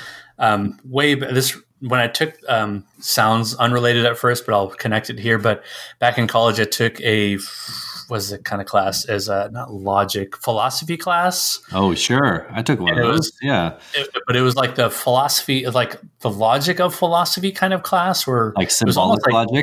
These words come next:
Speaker 2: logic?
Speaker 1: Yes, the, the logic. So you'd use the little symbols. And do you remember this
Speaker 2: Mm-hmm.
Speaker 1: three dot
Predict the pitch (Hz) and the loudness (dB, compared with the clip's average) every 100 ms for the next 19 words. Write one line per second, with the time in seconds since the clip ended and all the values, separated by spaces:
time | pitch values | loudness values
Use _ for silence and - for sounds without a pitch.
0 | - - - - - - - - 131 196 | -2 -10 -18 -20 -20 -20 -20 -4 0 2
1 | 165 - - 127 120 107 110 143 196 117 | 2 0 -2 0 0 2 2 2 2 0
2 | 110 - 117 113 110 135 131 131 120 117 | -2 -2 -2 -2 0 0 2 0 2 0
3 | - 175 139 113 104 120 147 139 120 147 | 0 0 2 0 0 0 2 2 2 2
4 | 87 92 - 113 117 123 120 | 2 2 0 -4 -4 0 0